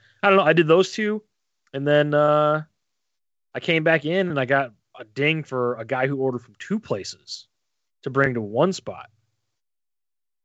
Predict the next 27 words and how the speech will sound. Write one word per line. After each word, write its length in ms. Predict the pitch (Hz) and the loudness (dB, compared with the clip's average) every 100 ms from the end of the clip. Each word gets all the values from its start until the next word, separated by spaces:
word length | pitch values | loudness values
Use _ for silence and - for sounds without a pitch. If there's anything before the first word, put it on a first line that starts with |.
| _ _ _ | _ _ _
That 80 | 131 | -6
was, 120 | 139 120 | -4 -4
like, 220 | 92 - 123 | -10 -14 -16
as 100 | 113 | -4
much 200 | 139 135 | -2 0
as 80 | 127 | 0
I 40 | |
made 160 | 120 113 | -2 -6
for 80 | 107 | -4
the 100 | 113 | 0
other 180 | 151 120 | 0 0
two. 300 | - 85 _ _ _ _ _ _ _ _ _ _ _ _ _ _ _ _ | -6 -20 _ _ _ _ _ _ _ _ _ _ _ _ _ _ _ _
So 100 | 147 | 0
I 140 | 127 | 0
just 180 | 117 113 | -2 -6
grabbed 300 | 143 131 120 | -2 -2 0
his 340 | 120 120 - 95 | -4 -8 -12 -8
orders, 360 | 120 135 139 | -2 0 0
drove 200 | 113 127 120 | 0 -2 2
down 180 | 127 127 | 0 0
to 60 | |
his 160 | 127 127 | -2 -2
place, 320 | 135 180 - | -6 -8 -8
and 360 | 139 147 156 160 | -12 -12 -12 -10
that 80 | 190 | -6
was 100 | 190 | -4
it. 180 | 269 | -4